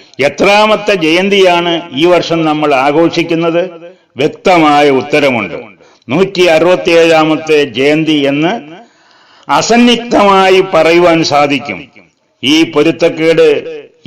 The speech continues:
എന്തുകൊണ്ട് സംഭവിക്കുന്നു? ഉത്തരവും വ്യക്തമാണ്. ഓണം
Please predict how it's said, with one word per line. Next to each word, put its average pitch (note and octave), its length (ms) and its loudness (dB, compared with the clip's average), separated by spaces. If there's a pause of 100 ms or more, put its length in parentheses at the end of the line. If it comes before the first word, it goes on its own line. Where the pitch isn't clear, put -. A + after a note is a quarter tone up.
എന്തുകൊണ്ട് D#3+ 460 0
സംഭവിക്കുന്നു? C3 880 -4 (340)
ഉത്തരവും D3+ 640 2
വ്യക്തമാണ്. B2 680 -2 (1200)
ഓണം F#3+ 720 0